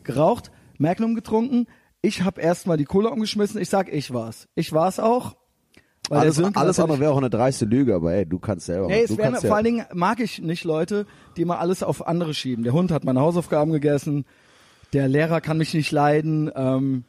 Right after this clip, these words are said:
Speaker 1: die anderen
Speaker 2: <laughs> Der
Speaker 1: wenn
Speaker 2: Le-
Speaker 1: der Ba-, wenn der Bauer nicht schwimmen kann, ist die Badehose schuld. Das kann ich nicht leiden. Ich habe diese
Speaker 2: Das ist übrigens
Speaker 1: Soße
Speaker 2: ein, ich,
Speaker 1: umgeschmissen.
Speaker 2: ich liebe diesen Spruch übrigens.
Speaker 1: <laughs> Ja. Ähm,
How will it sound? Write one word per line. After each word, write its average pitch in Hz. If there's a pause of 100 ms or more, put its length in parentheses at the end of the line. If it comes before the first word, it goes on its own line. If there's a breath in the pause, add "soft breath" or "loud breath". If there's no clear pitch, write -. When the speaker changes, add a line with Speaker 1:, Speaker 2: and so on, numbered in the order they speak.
(680 soft breath)
Speaker 1:
die 147
anderen 180
Speaker 2:
<laughs> -
Der -
Speaker 1:
wenn 156
Speaker 2:
Le- 147
Speaker 1:
der 143
Ba-, 220
wenn 214
der 208
Bauer 202
nicht 214
schwimmen 180
kann, 175
ist 170
die 165
Badehose 143
schuld. 135
Das 127
kann 151
ich 147
nicht 135
leiden. 185
Ich -
habe 170
diese 156
Speaker 2:
Das -
ist 120
übrigens 120
Speaker 1:
Soße 110
Speaker 2:
ein, -
ich, 98
Speaker 1:
umgeschmissen. 90
Speaker 2:
ich -
liebe 120
diesen 78
Spruch 98
übrigens. - (180)
Speaker 1:
<laughs> -
Ja. - (560 loud breath)
Ähm, 156